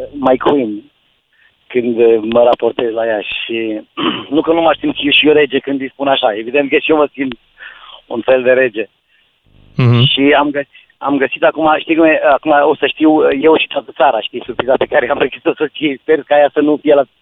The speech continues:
Speaker 1: radio sau să nu-i fie cineva să o informeze.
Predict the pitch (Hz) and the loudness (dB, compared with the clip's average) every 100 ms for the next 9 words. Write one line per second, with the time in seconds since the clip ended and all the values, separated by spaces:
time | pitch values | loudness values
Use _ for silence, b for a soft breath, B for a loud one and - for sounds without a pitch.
0 | _ b b - 123 139 143 151 139 135 | _ b b -2 2 2 2 -2 2 -2
1 | - 135 135 - 131 127 135 - 123 107 | 0 -2 -4 -4 -6 0 0 0 -4 -2
2 | 120 123 101 101 | -4 -4 -4 -6